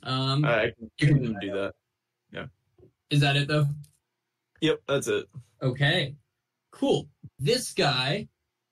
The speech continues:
Speaker 1: um, is going to, um, push through the door into, uh, the room, um, and he will just, like, actually, let me make a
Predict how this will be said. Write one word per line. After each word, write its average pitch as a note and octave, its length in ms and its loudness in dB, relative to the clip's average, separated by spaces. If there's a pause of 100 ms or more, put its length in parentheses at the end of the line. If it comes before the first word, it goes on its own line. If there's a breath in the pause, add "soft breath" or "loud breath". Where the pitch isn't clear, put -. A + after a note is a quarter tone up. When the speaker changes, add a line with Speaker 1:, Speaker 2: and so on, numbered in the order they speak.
(140)
Speaker 1:
um, C3+ 440 0 (160)
is E3 460 -2
going D3 580 0 (140)
to, C#3 420 4 (200)
um, C#3+ 600 2 (1400)
push - 460 0
through F3+ 260 2
the D3+ 120 2
door C3+ 680 -2 (440)
into, D3 880 2
uh, C3 220 -4
the B2+ 120 -6
room, C#3 500 -2 (300)
um, C#3+ 440 2
and C#3 340 0
he F3+ 200 4
will F#3+ 260 0
just, D3+ 460 -4
like, C3 300 -4 (520)
actually, D3 280 0
let C#3 100 -2
me C#3 120 0
make B2+ 180 -6
a A#2+ 200 -8